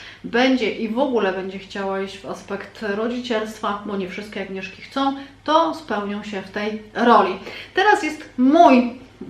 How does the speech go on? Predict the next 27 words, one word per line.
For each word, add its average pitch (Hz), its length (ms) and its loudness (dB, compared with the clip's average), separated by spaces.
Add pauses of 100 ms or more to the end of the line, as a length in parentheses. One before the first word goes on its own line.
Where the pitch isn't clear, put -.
(120)
moja 302 320 4
działka 214 380 0
w 214 80 -10
tej 220 160 -8
całej 226 280 -4
historii, 226 680 -4
czyli 214 180 -10
pokażę 240 460 -4
Wam, 226 180 -4
jak 226 180 -6
to 220 140 -8
wygląda 208 800 -4 (720)
w, 233 680 -2
z - 40 -18
punktu, 262 680 -2 (380)
e, 240 360 0
z 233 80 -12
punktu, 247 720 -2 (160)
e, 220 300 -2
widzenia 226 400 -4
tarota. 202 840 -2 (360)
Ja 240 140 -6
to 226 140 -10
troszkę 220 640 -10
do 208 200 -8
góry 214 420 -6
dam. 202 520 -4